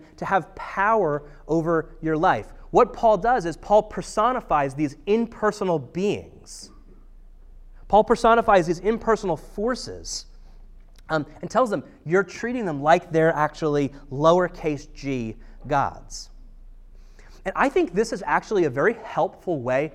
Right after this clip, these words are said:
for us, um, to think about those things that kind of pull us away from uppercase G God. It's helpful for us to think about these things, um, because when the things that pull us away from uppercase G God are just kind of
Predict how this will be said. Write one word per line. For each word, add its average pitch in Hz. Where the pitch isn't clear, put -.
for -
us, -
um, 127
to 160
think 262
about 202
those 165
things 143
that -
kind 175
of -
pull 196
us 156
away 131
from 127
uppercase 113
G 95
God. 82
It's 185
helpful 254
for 185
us 185
to -
think 220
about 165
these 156
things, 160
um, 143
because 190
when 185
the 196
things 294
that 247
pull 240
us 214
away 185
from 175
uppercase 214
G 226
God 240
are 175
just -
kind 220
of 165